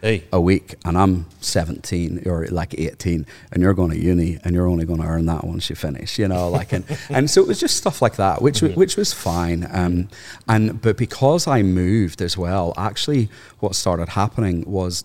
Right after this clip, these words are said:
Speaker 2: not that I want to abandon my friends from back at home, but I started creating new friendships and, uh,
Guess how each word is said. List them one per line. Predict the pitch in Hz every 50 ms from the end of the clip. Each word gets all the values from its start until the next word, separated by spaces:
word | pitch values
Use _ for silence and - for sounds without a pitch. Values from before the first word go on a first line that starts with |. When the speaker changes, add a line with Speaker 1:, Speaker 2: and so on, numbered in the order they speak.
| _ -
Speaker 2:
not | 127 135 156 -
that | 131 117
I | 110
want | 95 92 92 90 -
to | 98 87 85 85
abandon | 82 80 - 87 85 87 95 107 101 98 98 87 87 85 85 92 - - - - - _ -
my | - 92 87 87 87 87 85 85 85 85 92
friends | 95 - - - - 95 87 95 110 131 147 127 -
from | - - 101
back | 92 - 82 98 - -
at | -
home, | 87 95 90 87 - - - - - _ -
but | 113
I | 113 110
started | - - - 165 - 208 135 - _
creating | - - - 107 98 95 92 85 82 87 -
new | 90 90 90 95 104 113 110 101 -
friendships | - - - - 95 98 131 143 - - - - - - - - - - - - - - - -
and, | - 98 95 95 92 92 92 87 -
uh, | 95 90 87 87 85 87 90